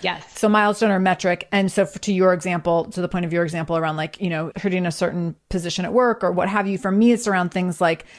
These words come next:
Speaker 2: we just hit three million downloads on the podcast. And I was like, "Woohoo." And then I was like, "I don't know. I mean, it's like, I'm excited. Yes." But also I was immediately like, "But what's the next thing?" kind of.
Speaker 1: Yes.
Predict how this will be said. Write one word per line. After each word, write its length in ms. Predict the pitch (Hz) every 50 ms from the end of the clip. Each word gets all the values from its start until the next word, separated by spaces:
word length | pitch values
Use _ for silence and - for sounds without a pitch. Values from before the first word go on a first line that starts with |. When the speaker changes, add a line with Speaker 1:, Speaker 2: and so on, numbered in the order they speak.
| - - - - -
Speaker 2:
we 60 | 185
just 260 | 165 180 165 - -
hit 240 | - - - - -
three 140 | - 202 196
million 280 | 190 180 180 175 170
downloads 360 | 165 170 165 170 170 165 - 180
on 100 | 160 165
the 80 | 165
podcast. 500 | - - 240 240 220 - - - - -
And 80 | 190 180
I 80 | 175
was 140 | 175 180 -
like, 120 | 196 190 -
"Woohoo." 440 | 285 339 359 427 466 440 392 320
And 100 | 269 247
then 120 | 254 247 247
I 40 | 247
was 160 | 240 233 247
like, 240 | 240 226 220 - - _ _
"I 140 | - 208 262
don't 120 | 320 320 285
know. 220 | 269 269 269 269
I 80 | 214 240
mean, 220 | 233 233 233 233
it's 260 | 202 254 254 - - -
like, 200 | 226 269 269 262
I'm 140 | 277 262 269
excited. 680 | 247 - - - 233 220 254 285 247 226 214 202 190
Yes." 500 | 185 214 226 233 196 196 208 208 - - - - - - - - _ _
But 120 | 240 247
also 240 | 247 247 247 - 269
I 80 | 233 220
was 160 | 208 202 226
immediately 540 | 214 214 220 240 233 240 226 208 202 196 196
like, 440 | 190 190 180 180 185 - - 180 -
"But 100 | 233 226
what's 280 | 220 233 226 226 -
the 100 | - 208
next 280 | 196 180 - - - -
thing?" 260 | - 196 190 196 214
kind 260 | 220 240 247 247 247
of. 220 | 262 262 269 262 214
Speaker 1:
Yes. 420 | 196 202 202 196 180 170 175 -